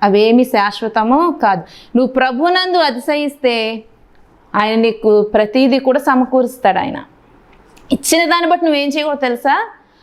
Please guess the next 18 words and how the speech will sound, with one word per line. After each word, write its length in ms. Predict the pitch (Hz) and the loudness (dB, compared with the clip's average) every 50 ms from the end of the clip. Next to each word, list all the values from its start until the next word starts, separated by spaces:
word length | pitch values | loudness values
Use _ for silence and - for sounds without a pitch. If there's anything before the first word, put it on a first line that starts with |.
| _ _ - | _ _ -2
ఆ 80 | 202 | 0
ఇచ్చిన 460 | 214 220 220 214 - - - 294 311 302 | 0 0 0 -2 -4 -2 0 0 2 2
దాన్ని 280 | 320 311 311 302 302 | 0 0 -2 -2 -2
చూసుకుని, 500 | 277 302 - 285 285 302 294 302 349 339 | -4 -4 -2 -2 -2 -2 -2 0 0 2
దాన్ని 320 | 277 277 262 269 294 330 294 | 2 2 2 0 -2 -2 -2
చూసుకుని 300 | 349 339 339 349 349 349 | -2 -4 -2 -2 -2 -2
నువ్వు 160 | 359 349 320 | 0 0 -2
అతిశయింపకూడదు, 840 | 277 - - 330 311 302 285 277 294 254 254 226 202 185 160 - - - - - - | -2 -2 -2 -2 -2 0 -2 -2 -2 0 0 0 0 -2 -4 -4 -8 -14 -10 -6 -4
ఇచ్చిన 280 | 214 214 - 302 285 | -4 0 2 2 0
ప్రభువుని 560 | 285 285 - 233 233 226 214 247 302 302 294 | 0 0 0 0 0 2 2 2 2 2 2
బట్టి 260 | 302 302 294 285 302 277 | 0 0 -2 -2 -2 -2
అతిశయించాలి. 800 | 254 214 - - 240 214 202 185 175 - - 175 - - - - - - - - | -4 -4 -4 -4 -4 -4 -4 -4 -6 -4 -4 -4 -4 -4 -6 -10 -16 -20 -6 -2
కానీ 120 | - 208 208 | 0 0 2
ఈరోజు 340 | 185 196 214 220 208 - 208 | 2 0 0 0 0 0 0
చాలామంది 640 | 185 175 175 185 202 226 240 240 233 233 226 208 | 2 2 2 2 2 0 0 0 0 0 0 0
చేసిన 320 | 208 214 202 190 190 214 | 0 0 0 -2 -2 -4
తప్పు 320 | 208 - 170 151 - - - | -2 -2 -4 -4 -4 -8 -10
అది. 160 | - - - | -10 -10 -14